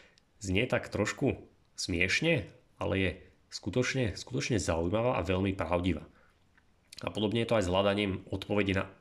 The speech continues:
akékoľvek otázky alebo akýkoľvek problém, pretože ak nevieš, kde hľadať, tak môžeš mať dokonalý inštrument, dokonalú lupu, dokonale čokoľvek,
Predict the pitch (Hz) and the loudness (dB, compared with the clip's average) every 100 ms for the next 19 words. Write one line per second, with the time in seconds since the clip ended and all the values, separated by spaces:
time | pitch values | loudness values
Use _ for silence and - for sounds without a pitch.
0 | - 131 101 - 92 90 - 90 92 - | -2 0 0 0 0 0 -4 -4 -2 -2
1 | 87 82 - 95 98 92 95 90 - 90 | -4 -4 -4 -6 -4 -2 0 0 -2 -2
2 | 85 82 80 85 85 87 - - - - | -2 -2 -4 -4 -4 -4 -8 -20 -18 -10
3 | 87 87 113 156 92 78 90 113 160 175 | -6 0 2 2 2 0 0 2 2 0
4 | - - _ _ _ _ _ _ - 87 | -2 -10 _ _ _ _ _ _ -8 -4
5 | 92 95 90 87 - - 95 87 87 107 | 0 0 2 0 -2 -2 -4 -4 -2 -2
6 | - 104 98 98 104 107 - 104 101 95 | 0 0 0 0 0 -2 0 0 2 2
7 | 95 107 104 104 101 95 107 107 98 98 | 0 0 0 0 2 2 2 0 -2 0
8 | 104 104 95 - - 123 120 120 | 0 0 0 -2 -2 -2 0 0